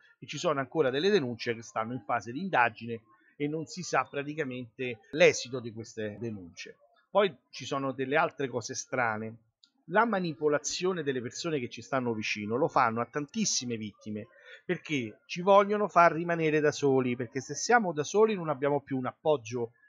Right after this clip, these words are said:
morale, un appoggio sentimentale, un appoggio economico.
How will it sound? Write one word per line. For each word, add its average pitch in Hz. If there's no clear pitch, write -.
morale, 135
un 147
appoggio 135
sentimentale, 143
un 180
appoggio 156
economico. 147